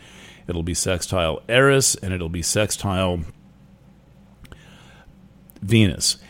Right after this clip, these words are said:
The ca-, the caution in the chart is that while it makes the sextile to Venus, it makes a square to Neptune. So when you see the moon making a square to Neptune, which it doesn't do in every chart,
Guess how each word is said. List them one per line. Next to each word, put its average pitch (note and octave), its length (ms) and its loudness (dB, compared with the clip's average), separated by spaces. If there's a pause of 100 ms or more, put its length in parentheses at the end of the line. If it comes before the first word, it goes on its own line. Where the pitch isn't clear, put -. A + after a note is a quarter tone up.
(180)
The G#2 140 -2
ca-, - 360 -8
the A2 140 -2
caution C#3 720 6
in F2 160 2
the D#2+ 80 0
chart C2+ 480 -4 (500)
is G#2+ 220 2
that F#2+ 420 2 (320)
while B2 540 4
it - 100 2
makes C3+ 340 4
the A2+ 100 -2
sextile A#2 640 2
to A2 100 -4
Venus, G#2+ 380 0
it F2 80 -4
makes A2 260 2
a A2+ 140 2
square A2 840 4
to A2 260 0
Neptune. C3 680 -2 (300)
So - 180 0
when A2 160 2
you A2 120 0
see F#3 280 2
the D#3 100 4
moon D3 520 6
making C3 360 6
a G#2+ 120 4
square G#2+ 500 2
to C3 60 0
Neptune, D3 420 4 (160)
which G#2 260 2
it F#2 140 0
doesn't B2 420 6
do E3+ 240 8
in B2 80 4
every A#2+ 300 4
chart, C3 440 4